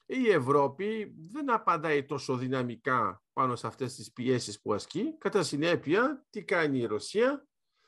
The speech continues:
Ενώ ήταν στη Σοβιετική Ένωση, έχει γίνει μόνο ο κορμός, γιατί ο κορμός της Σοβιετικής Ένωσης είναι η Ρωσία, και ο κορμός προσπαθεί τώρα να πιέσει πάνω στα δάχτυλα, στα χέρια, στα πόδια.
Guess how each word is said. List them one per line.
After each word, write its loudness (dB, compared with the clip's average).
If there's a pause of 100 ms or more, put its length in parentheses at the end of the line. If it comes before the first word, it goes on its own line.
(340)
Ενώ 6
ήταν 0
στη -12
Σοβιετική -4
Ένωση, -2 (1000)
έχει -2
γίνει 2
μόνο 6
ο 2
κορμός, -4 (680)
γιατί -4
ο 0
κορμός 2
της -16
Σοβιετικής -10
Ένωσης -4 (120)
είναι 0
η -2
Ρωσία, -10 (800)
και 0
ο 2
κορμός 4
προσπαθεί 0
τώρα 0
να -2
πιέσει -2
πάνω -4
στα -8
δάχτυλα, -6 (960)
στα -10
χέρια, -6 (100)
στα -8
πόδια. -2